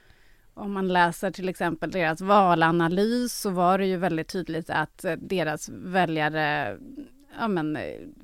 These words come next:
de, de vill inte att Centerpartiet blir ett femte Tidöparti. De vill se Magdalena Andersson som statsminister och att Centerpartiet på något sätt ingår i, i en sån, ett sånt re-, regeringsunderlag på något sätt.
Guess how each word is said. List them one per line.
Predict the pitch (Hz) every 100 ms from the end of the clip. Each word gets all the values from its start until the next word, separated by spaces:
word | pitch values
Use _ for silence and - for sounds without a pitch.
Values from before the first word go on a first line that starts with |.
| - - -
de, | - 208 208
de | 220
vill | 214 208
inte | 170 - 220
att | - 185 - - - -
Centerpartiet | - 180 185 - 170 175
blir | 156 135
ett | -
femte | - - 165 - -
Tidöparti. | - 170 156 98 - 160 - 156 110 -
De | - 180 180
vill | 175 180 160 156 -
se | - 170 156 147 147
Magdalena | 160 170 165 170 165
Andersson | 156 147 156 156 147 - -
som | - 165 85 71 104 -
statsminister | - 202 165 - 175 170 175 - - 160 160 160
och | 165
att | -
Centerpartiet | - 175 160 - - 175 160 -
på | 175
något | 165 156 - -
sätt | 156 - - - - - - - -
ingår | 196 175 165 165
i, | 156 151 -
i | 151 170 98 -
en | 165 160
sån, | 143 143 160 147 _ _ _ -
ett | 190 -
sånt | 165 - 110 - - -
re-, | 180
regeringsunderlag | 185 165 190 220 156 165 180 170 208 160 -
på | 104
något | 110
sätt. | - - -